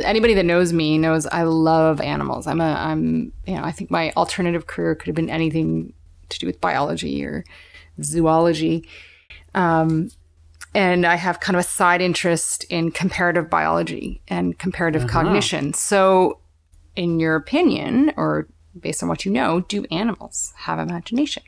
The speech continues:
Speaker 2: Animals? That's a good, why do you, why are you asking about animals?
Speaker 1: Well, um, something that I, you know, one of my kinda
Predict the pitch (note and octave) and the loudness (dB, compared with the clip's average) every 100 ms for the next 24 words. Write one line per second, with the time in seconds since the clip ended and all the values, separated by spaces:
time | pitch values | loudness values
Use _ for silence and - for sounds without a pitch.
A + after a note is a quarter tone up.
0 | _ _ _ _ _ - D3 G3+ D4+ G3+ | _ _ _ _ _ -8 0 4 4 4
1 | B2+ B2+ D3+ F#3 C#3 A#2+ C#3 D3 D3 C#3 | 2 2 -2 -2 -6 -2 -2 0 -2 -2
2 | C#3 C3+ C3+ C3 C3 B2 B2 C3 A#2 - | 0 0 -2 -2 -4 -2 -2 -4 -8 -10
3 | - _ A3 - F3+ - B3 F4+ - - | -18 _ -6 0 0 2 2 4 2 2
4 | G3+ F#3+ F#3+ F#3+ - - - - - A#3+ | 2 4 4 2 -2 -8 -20 -14 -10 -6
5 | - A#3+ - A3+ G#3 F#3+ F#3 F3+ F3+ F3 | 0 0 4 4 4 4 6 4 4 2
6 | F3 F3+ F#3 - - - - - F#3 F3 | 2 0 -2 -4 -8 -10 -10 -2 0 2
7 | E3+ E3+ E3+ D#3+ F3 E3+ E3 - - F3 | 2 2 0 0 0 0 -2 -6 -4 -2
8 | E3 D#3+ E3 F3 | 0 0 -2 -6